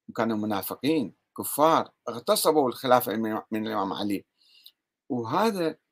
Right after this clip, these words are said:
الشيء خلق لنا مشكلة مزمنة. الآن إحنا بين الشيعة والسنة،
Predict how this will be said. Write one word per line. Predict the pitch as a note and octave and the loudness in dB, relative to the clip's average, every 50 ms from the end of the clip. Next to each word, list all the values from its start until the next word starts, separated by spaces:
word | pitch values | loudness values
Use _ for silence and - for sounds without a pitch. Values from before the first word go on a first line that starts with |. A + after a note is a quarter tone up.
| _ - | _ -8
الشيء | - - D3+ D3 B2 | -6 -2 -2 -2 -2
خلق | - - D3 C#3 D3 D3 - | -2 -2 -2 0 0 0 -2
لنا | G3 F#3 E3+ D3+ D3 | -4 -2 0 0 2
مشكلة | D3 D#3 E3 - - - D#3+ D#3 | 2 0 -2 -4 -2 2 4 4
مزمنة. | D3+ D#3 E3+ D3+ C3+ D3+ E3 E3 D#3 B2 - - _ _ - A2+ | 6 6 4 2 2 2 2 2 2 2 0 -2 _ _ -4 -2
الآن | A2 - - C3+ C#3 - - | 0 2 4 4 4 2 0
إحنا | A2+ - - B2+ B2+ A2+ - _ _ _ _ _ _ _ _ _ _ | -4 -6 -4 -2 -2 -2 -4 _ _ _ _ _ _ _ _ _ _
بين | G2+ G#2 A#2 C#3+ D3 C3+ | -4 2 4 4 4 4
الشيعة | B2 - - D3 D3 - - | 2 0 2 2 2 2 2
والسنة، | A2 G#2+ G#2 - - C#3 C3+ C3 C3+ D3 D#3 | -2 -4 -4 -4 -2 0 0 2 0 0 -2